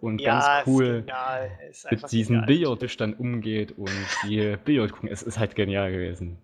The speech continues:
Speaker 1: Da ist mein Herz halt schon mit in der Höhe gesprungen, als ich das gesehen habe.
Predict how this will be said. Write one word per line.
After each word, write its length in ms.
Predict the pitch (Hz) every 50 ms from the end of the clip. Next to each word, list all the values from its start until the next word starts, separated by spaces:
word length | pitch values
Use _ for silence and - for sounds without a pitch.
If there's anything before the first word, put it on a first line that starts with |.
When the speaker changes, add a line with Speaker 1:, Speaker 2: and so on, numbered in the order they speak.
| _ _ _
Speaker 1:
Da 580 | - 98 95 98 98 95 95 95 95 98 95 - - _ _ _ _ _ _ _
ist 260 | _ _ _ _ -
mein 120 | 101 98
Herz 200 | 101 113 117 -
halt 140 | 120 104 98
schon 140 | - - 107
mit 60 | 98 104
in 80 | 104
der 80 | 104 113
Höhe 160 | 135 151 131
gesprungen, 240 | 110 - 110 107 101
als 80 | 98
ich 60 | - -
das 80 | - -
gesehen 260 | 98 95 101 101 104
habe. 180 | 104 113 135